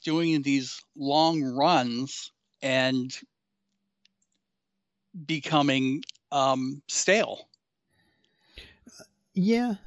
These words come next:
Speaker 2: I, I mean,
Speaker 1: You know, it's, okay, you've run your course, you're happy with it, mm, let's move on.
Speaker 2: Yeah.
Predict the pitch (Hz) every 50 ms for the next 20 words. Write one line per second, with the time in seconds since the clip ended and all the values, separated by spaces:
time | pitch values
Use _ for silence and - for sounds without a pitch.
0 | - - _ 190 196 208 - _ _ _ 180 196 220 220 220 220 160 165 170 180
1 | 202 233 262 240 _ - 165 160 - - - - - - _ - - 185 - -
2 | 185 165 160 170 190 202 202 - - _ _ _ _ _ _ _ _ _ _ _
3 | _ _ _ _ _ _ _ _ - - - - - 156 143 131 151 160 170 175
4 | 175 - - 170 160 170 196 208 - - - - - _ - 131 131 127 135 151
5 | 165 - 190 170 160 165 151 160 180 208 - _ _ - _ _ _ _ _ _
6 | - 165 160 156 160 160 160 156 151 156 160 170 165 - - 170 170 170 175 185
7 | 170 135 123 - - - _ _ _ - - _ - _ _ _ _ _ _ _
8 | _ _ _ _ _ _ _ _ _ _ _ _ _ _ _ _ _ _ _ _
9 | - - - 175 _ _ - 190 185 185 196 185 180 180